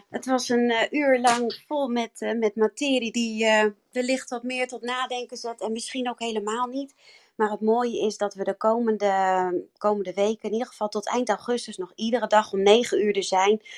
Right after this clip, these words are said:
Dus mocht je naar aanleiding van vandaag nog vragen hebben of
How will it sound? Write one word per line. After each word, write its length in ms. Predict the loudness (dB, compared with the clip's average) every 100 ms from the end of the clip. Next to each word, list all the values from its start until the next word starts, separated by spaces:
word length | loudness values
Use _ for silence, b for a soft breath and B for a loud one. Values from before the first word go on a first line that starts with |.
| B B
Dus 160 | -2 6
mocht 340 | 6 6 2
je 240 | -2 0 2
naar 120 | 2
aanleiding 360 | 2 0 0 0
van 140 | 0
vandaag 340 | 2 4 4 2
nog 180 | -8
vragen 480 | -2 0 0 -2 -2
hebben 200 | -2 -2
of 160 | -4